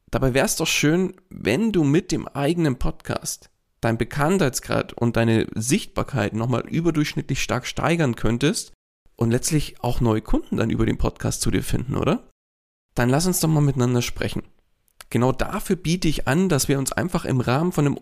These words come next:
unverbindlichen Kennenlerngespräch einfach mal beschnuppern und du kriegst von mir einen individuellen Plan an die Hand,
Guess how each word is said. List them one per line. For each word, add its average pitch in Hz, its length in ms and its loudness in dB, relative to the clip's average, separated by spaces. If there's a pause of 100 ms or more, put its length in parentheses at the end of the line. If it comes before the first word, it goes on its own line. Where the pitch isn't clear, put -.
(120)
unverbindlichen 185 800 0
Kennenlerngespräch 139 960 0 (320)
einfach 127 180 0
mal 170 140 4
beschnuppern 156 640 0 (180)
und 147 340 2 (480)
du 233 160 -2
kriegst 190 340 -4
von 135 200 2
mir 185 260 2
einen 139 140 0
individuellen 170 800 2
Plan 156 340 -2
an 120 140 2
die 110 160 2
Hand, 139 280 2